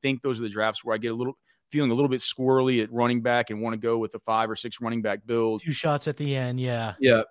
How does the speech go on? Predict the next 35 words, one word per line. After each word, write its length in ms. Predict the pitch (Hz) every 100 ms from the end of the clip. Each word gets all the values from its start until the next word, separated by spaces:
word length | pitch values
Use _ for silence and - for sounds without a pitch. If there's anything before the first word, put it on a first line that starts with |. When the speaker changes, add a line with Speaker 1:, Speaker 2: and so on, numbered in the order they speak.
| -
Speaker 1:
Um, 560 | 131 123 123 120 123 143
let's 180 | 123
see, 300 | - 127 117
farther 320 | 101 131 127 127
and 80 |
farther 220 | 135 123 120
down. 340 | 120 120 123
Looks 160 | 139 139
like 120 | 127
I 40 |
have 140 | 113 -
Kendre 640 | 131 123 123 123 120 117 _ _ _
in 100 | 123
seventeen 600 | 107 143 131 123 135 127
point 320 | - 123 110 -
four 300 | - 135 135
percent 300 | 135 127 131
of 80 | 123
drafts. 380 | 120 120 120 117
He's, 180 | 180 170
uh, 380 | 170 165 147 135
Kendra 320 | 226 240 185
is 80 | 139
now 120 | 151
going 200 | 143 135
as 100 | 104
running 220 | 123 131
back 180 | 120 110
forty-four, 760 | - 127 120 - 123 123 123 - _ _
which 160 | 143 135
I 100 | 135
still 240 | - 220
think 180 | - 127
is 120 | 104
fine. 600 | - 113 113 117 117 110